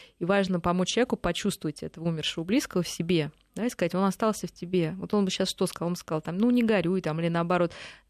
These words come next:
"Поплачь, там, легче станет". Да? Ну, каждому кто-то что-то сказал бы свое. И важно у себя обнаружить именно вот этого умершего человека и обращаться к нему за помощью.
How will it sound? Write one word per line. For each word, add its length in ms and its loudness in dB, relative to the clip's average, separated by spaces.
"Поплачь, 480 0
там, 240 -4
легче 340 0
станет". 380 -8
Да? 140 2
Ну, 100 2
каждому 420 2
кто-то 280 -12
что-то 240 -2
сказал 380 0
бы 100 -8
свое. 460 0
И 60 4
важно 300 4
у 20 -2
себя 260 0
обнаружить 540 0
именно 240 -2
вот 140 -4
этого 240 -2
умершего 420 2
человека 540 -2
и 140 0
обращаться 560 2
к 60 -6
нему 180 2
за 160 2
помощью. 560 -4